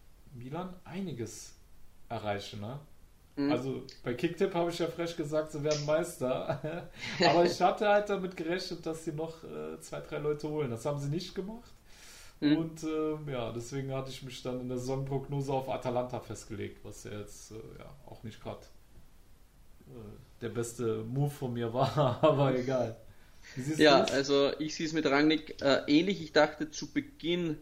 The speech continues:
Speaker 2: ähm, als es, äh, äh, die Rangnick-Absage kam,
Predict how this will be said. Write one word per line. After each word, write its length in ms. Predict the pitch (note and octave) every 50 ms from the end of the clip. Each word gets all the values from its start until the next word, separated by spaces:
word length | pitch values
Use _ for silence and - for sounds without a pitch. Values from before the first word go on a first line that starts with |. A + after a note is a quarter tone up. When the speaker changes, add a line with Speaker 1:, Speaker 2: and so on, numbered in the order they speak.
| - - - - -
Speaker 2:
ähm, 680 | B2 B2 B2+ B2+ B2+ B2 B2 B2+ B2 B2 A#2+ A#2+ - - -
als 240 | - A#2+ A#2+ - C3
es, 220 | A#2+ - - -
äh, 380 | A2+ A2 G#2 G#2 F#2+ C#2+ A#1 G1+ - - - - - - - - - - - - - - -
äh, 400 | - - - F#2+ - - - -
die 80 | B2+ B2
Rangnick-Absage 840 | A2+ B2 C#3 D3 - - - A#2 - - - - C3 B2+ B2+ C3 -
kam, 460 | - - B2+ A#2+ B2+ C#3+ E3+ F#3